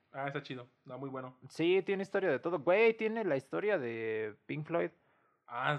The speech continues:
Speaker 1: de s-, los, ah, sí, sí, man.
Speaker 2: Sí, de cómo se supone que fue escrito The Wall, por ejemplo, este, los pedos que tuvieron con el Waters y lo que se supone que representa ese álbum y cómo le partió su madre a la música en general.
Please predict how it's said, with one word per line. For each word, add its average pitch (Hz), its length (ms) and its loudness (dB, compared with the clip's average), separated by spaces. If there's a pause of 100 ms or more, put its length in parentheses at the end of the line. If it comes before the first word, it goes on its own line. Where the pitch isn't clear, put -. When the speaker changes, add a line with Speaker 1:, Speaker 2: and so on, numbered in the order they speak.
Speaker 1:
de 123 100 -6
s-, - 160 -14 (160)
los, 113 240 -14 (140)
ah, 117 120 -10
sí, 120 140 -18
sí, 120 200 -20
man. 113 200 -20 (280)
Speaker 2:
Sí, 175 260 8
de 147 200 8
cómo 151 260 4
se 139 120 0
supone 131 340 2
que 123 100 0
fue 127 140 -2
escrito 123 420 -2
The 101 80 -2
Wall, 120 540 6
por 110 160 0
ejemplo, 123 880 6
este, - 380 -2 (340)
los 208 140 12
pedos 160 180 12
que 123 80 2
tuvieron 120 340 4
con 98 220 -2
el 92 120 -4
Waters 107 920 6
y 120 80 0
lo 135 160 12
que 143 100 0
se 151 100 6
supone 165 380 4
que - 80 4
representa 135 580 2
ese 139 160 2
álbum 151 280 6
y 117 40 -4
cómo 127 220 2
le 120 100 4
partió 110 300 -4
su - 100 -12
madre 117 320 0
a 107 60 0
la 104 100 -2
música 117 300 -8
en 107 80 -6
general. 107 320 -6